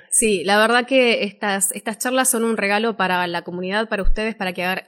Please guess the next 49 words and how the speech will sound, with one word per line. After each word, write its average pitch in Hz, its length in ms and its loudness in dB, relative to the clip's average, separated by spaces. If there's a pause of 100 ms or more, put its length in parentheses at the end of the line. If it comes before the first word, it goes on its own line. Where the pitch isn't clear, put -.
hagamos 190 800 -2 (260)
networking. 233 720 4
A 190 60 -2
mí 202 100 -2
me 208 100 -2
pasa, 226 320 0
yo 202 160 -10
lo 196 100 -4
busco. 220 480 4
Hace, 175 480 -6
la 165 140 -10
semana 185 240 -4
pasada 190 460 -2
hice 175 480 -8 (100)
un, 170 720 -10
participé 185 400 -8
de 196 60 0
un 190 60 -2
tallercito 190 640 -6
con 175 300 -6 (380)
varios 208 220 0
profesionales 208 840 -2 (720)
para 190 640 2 (260)
poder 202 240 4
actualizar 208 560 -2
también 196 340 -6
qué 202 60 -10
es 196 80 -8
lo 196 80 -6
que 180 60 -10
está 180 180 -12
pasando 190 320 -6
en 185 80 -4
el 175 120 -4
mercado, 190 500 2
a 175 40 2
ver 185 160 0
si 196 160 -2
mi 180 140 -6
percepción 180 540 -6
era 170 320 -2
la 165 100 -4
correcta. 196 540 -2
Así 214 240 -6
que - 160 -2
sigamos 240 520 0
haciendo 208 440 -2
esto, 196 640 -6
¿bien? 196 480 -4